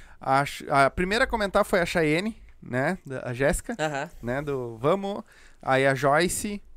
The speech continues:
Speaker 1: a Sheila Ribeiro, ansiosa, família esperando, te amamos. Ah, Fernando
Speaker 2: Beijo.
Speaker 1: e Fábia, Fábia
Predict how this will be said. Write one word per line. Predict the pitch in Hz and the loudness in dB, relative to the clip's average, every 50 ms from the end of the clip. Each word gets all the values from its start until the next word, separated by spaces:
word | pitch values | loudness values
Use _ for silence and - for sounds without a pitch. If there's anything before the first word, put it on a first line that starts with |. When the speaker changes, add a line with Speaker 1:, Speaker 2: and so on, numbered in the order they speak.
| - - - - | -20 -20 -12 -6
Speaker 1:
a | 151 147 143 139 139 139 | -4 -2 -2 -2 -2 -2
Sheila | - - - 170 180 180 175 | -2 0 0 2 2 2 2
Ribeiro, | 160 170 147 139 147 156 175 190 180 | 2 2 2 2 2 2 2 0 0
ansiosa, | 156 147 - - 147 143 151 180 180 175 160 | -2 -4 -2 0 0 2 2 2 0 -2 -4
família | - 165 147 147 156 165 | -4 -6 -4 -6 -6 -8
esperando, | - - - 151 139 139 147 151 160 151 - - - | -6 -2 0 2 4 4 2 2 0 -8 -16 -18 -16
te | - - 147 | -6 -2 0
amamos. | 143 131 120 123 135 151 185 208 226 220 - - - - - _ _ _ _ _ _ _ _ _ _ _ _ _ | 0 0 0 -2 -2 -2 -2 -4 -6 -6 -8 -10 -14 -16 -20 _ _ _ _ _ _ _ _ _ _ _ _ _
Ah, | - 143 147 143 139 143 | -4 -2 0 2 0 0
Fernando | - - 175 165 160 160 160 160 180 202 202 226 226 | 0 2 2 2 4 4 4 2 2 2 0 -2 -4
Speaker 2:
Beijo. | - - | -2 -2
Speaker 1:
e | 208 185 | -4 -4
Fábia, | - - - 185 190 190 190 202 196 - - - - - - _ - | -2 -2 0 0 2 2 2 2 0 0 -2 -10 -20 -20 -20 _ -20
Fábia | - - - 160 175 190 190 240 240 254 269 277 | -8 -4 0 2 2 2 2 0 -2 -2 -4 -6